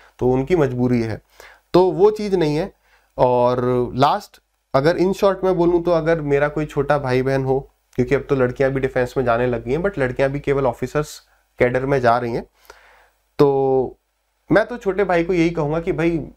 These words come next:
दूसरे किसी बिजनेस की या किसी सरकारी नौकरी की तैयारी करो, क्योंकि बहुत सीधी सी कैलकुलेशन है, क्योंकि जॉब एश्योरेंस तो है ही नहीं कि भाई आप वहाँ से छोड़ के आओगे तो आपको दूसरा जॉब मिल ही जाएगा। बात करें कि वो जो बारह लाख रुपए मिल रहे हैं और आपकी सेविंग तो कुछ खास हो नहीं पाएगी तीस पैंतीस हज़ार रुपए में,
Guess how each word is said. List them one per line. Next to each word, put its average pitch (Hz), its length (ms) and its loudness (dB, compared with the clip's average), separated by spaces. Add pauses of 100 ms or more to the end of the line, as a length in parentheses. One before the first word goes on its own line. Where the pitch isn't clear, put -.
(280)
दूसरे 151 420 0
किसी 170 260 -4
बिजनेस 135 440 -2
की 156 240 -2
या 143 240 2
किसी 139 280 -8
सरकारी 127 400 -2
नौकरी 135 360 -4
की 156 80 -2
तैयारी 127 360 -2
करो, 170 160 -2
क्योंकि 190 180 -2
बहुत 190 340 -2
सीधी 202 240 -2
सी 226 140 -4
कैलकुलेशन 139 600 0
है, 170 100 -4 (260)
क्योंकि 214 220 0
जॉब 147 340 2
एश्योरेंस 180 440 -2
तो 185 100 -2
है 139 140 0
ही 147 100 2
नहीं 165 180 0
कि 156 140 -6
भाई 151 320 0
आप 139 280 0
वहाँ 143 140 -2
से 160 140 -6
छोड़ 139 240 0
के 139 100 -2
आओगे 139 160 -2
तो 156 100 0
आपको 147 180 -2
दूसरा 139 320 0
जॉब 147 220 0
मिल 123 180 0
ही 131 60 0
जाएगा। 104 360 -2 (480)
बात 143 280 0
करें 175 320 -4
कि 175 160 -2
वो 156 340 -2 (120)
जो 139 120 2
बारह 127 240 2
लाख 147 280 -2
रुपए 143 220 -2
मिल 139 220 0
रहे 139 100 0
हैं 143 80 0
और 139 140 0
आपकी 135 400 -4
सेविंग 143 460 0
तो 151 100 -2
कुछ 147 160 -4
खास 139 360 -2
हो 131 100 2
नहीं 143 120 -2
पाएगी 123 300 -2
तीस 127 260 -8
पैंतीस 127 320 -2
हज़ार 117 200 2
रुपए 113 240 -2
में, 147 140 -4